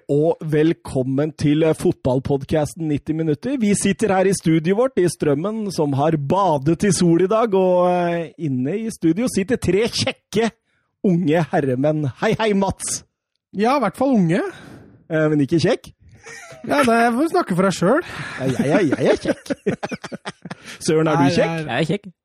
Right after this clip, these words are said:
Speaker 1: Ja, ja.
Speaker 2: Nei, grusomt varmt her i hvert fall. Fytti rakkeren.
Speaker 1: Ja, det, det, men det, det kom en liten sånn tordenskure som bare gjorde det enda mer klamt,
Speaker 2: Ja,
Speaker 1: faktisk.
Speaker 2: det var helt, eh, håpløst.
Speaker 1: Jeg satt inne på, eh, trenermøte på gif-huset i stad, og det, eh,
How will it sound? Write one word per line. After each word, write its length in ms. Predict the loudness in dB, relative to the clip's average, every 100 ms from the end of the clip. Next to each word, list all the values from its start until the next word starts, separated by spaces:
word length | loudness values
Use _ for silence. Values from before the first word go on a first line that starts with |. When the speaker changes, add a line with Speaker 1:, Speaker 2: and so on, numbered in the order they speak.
| _ _
Speaker 1:
Ja, 60 | -14
ja. 80 | -8
Speaker 2:
Nei, 160 | -6 -4
grusomt 380 | -4 -4 -4 -6
varmt 180 | -8
her 80 | -8
i 80 | -10
hvert 120 | -14
fall. 160 | -20 -14
Fytti 240 | -14 -14 -20
rakkeren. 540 | -20 -16 -14 -14 -8
Speaker 1:
Ja, 960 | -6 -4 -8 -12 -18 -20 -20 -20 -18 -4
det, 120 | -2 0
det, 100 | -2
men 120 | -2 -2
det, 100 | -2
det 100 | -2
kom 200 | -2 0
en 60 | 0
liten 200 | 0 2
sånn 220 | 2 0
tordenskure 1000 | 0 0 2 -2 -4 -8 -8 -2 0 0
som 120 | -2 0
bare 220 | 2 2
gjorde 240 | 2 2
det 80 | -2 -4 -6
enda 480 | -4 -4 -2 0 2
mer 220 | 2 2
klamt, 340 | 0 -2 -2 -6
Speaker 2:
Ja, 140 | -4
Speaker 1:
faktisk. 280 | -2 -2 -4
Speaker 2:
det 80 | -4
var 240 | -4 -4
helt, 200 | -4 -6 -10 _ -6
eh, 80 |
håpløst. 540 | -6 -6 -12 -14 -20 -20 _ -2
Speaker 1:
Jeg 120 | -2
satt 280 | 0 -4 0
inne 240 | 0 0
på, 200 | -2 0 2 2
eh, 200 | 2 0
trenermøte 880 | 0 -2 -2 -4 -6 -4 -4 -2 -4
på 160 | -2 0 2 2 0
gif-huset 600 | -2 -8 -8 -8 -6 -6
i 40 | -4
stad, 220 | -6 -8 -10 _
og 140 | -4 0
det, 140 | 0
eh, 580 | 0 -2 -6 -12 -14 -20